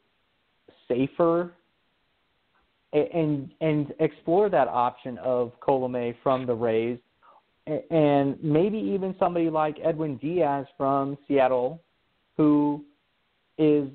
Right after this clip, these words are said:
you know, a young guy who's gonna be controllable for the next couple of years 'cause he still has arbitration years left in him.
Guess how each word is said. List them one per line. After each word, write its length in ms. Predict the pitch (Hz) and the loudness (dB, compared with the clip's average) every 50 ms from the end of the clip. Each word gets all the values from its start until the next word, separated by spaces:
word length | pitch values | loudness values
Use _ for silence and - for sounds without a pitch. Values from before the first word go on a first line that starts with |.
| - _ | -14 _
you 160 | 156 151 143 | -8 -4 -2
know, 220 | 135 135 131 - | 0 0 0 0
a 120 | - 143 135 | 0 -2 -2
young 340 | 127 143 151 165 165 160 | 2 2 2 2 0 0
guy 380 | 143 156 151 151 160 160 156 151 | 0 0 0 0 0 -2 -6 -6
who's 220 | 135 151 143 131 120 | -6 -6 -8 -6 -6
gonna 180 | 139 139 143 | -8 -8 -6
be 100 | 135 143 | -6 -8
controllable 760 | 139 - 147 131 - - 156 165 180 185 160 135 139 139 139 - | -8 -8 -12 -14 -4 0 2 2 2 2 0 0 0 0 -2 -2
for 120 | - 143 139 | -2 -2 -2
the 60 | 139 | 0
next 260 | 135 135 135 - - - | -2 -2 -4 -4 -2 -2
couple 180 | 147 143 143 135 | -2 0 0 -2
of 60 | 135 | 0
years 280 | 151 170 175 165 156 156 - | 0 0 0 0 -2 -2 -2
'cause 140 | 147 135 135 - | -2 -2 -2 -4
he 100 | 139 135 - | -8 -8 -2
still 160 | - 156 139 | 0 0 0
has 280 | 139 147 135 131 131 127 | 2 2 2 2 2 0
arbitration 1000 | 131 - 139 143 143 139 135 - - - 160 190 247 - - 127 113 113 120 - _ _ _ _ _ _ _ _ _ _ _ | 0 0 0 0 0 -2 -6 -6 -4 -2 -2 -2 -4 -6 -10 -12 -12 -12 -14 -16 _ _ _ _ _ _ _ _ _ _ _
years 320 | 135 127 127 123 120 113 113 | -2 0 2 2 2 0 2
left 340 | 117 117 110 110 - - | 2 2 2 2 -2 -8
in 140 | - - - | -16 -16 -14
him. 260 | 120 120 - - - | -14 -14 -16 -16 -18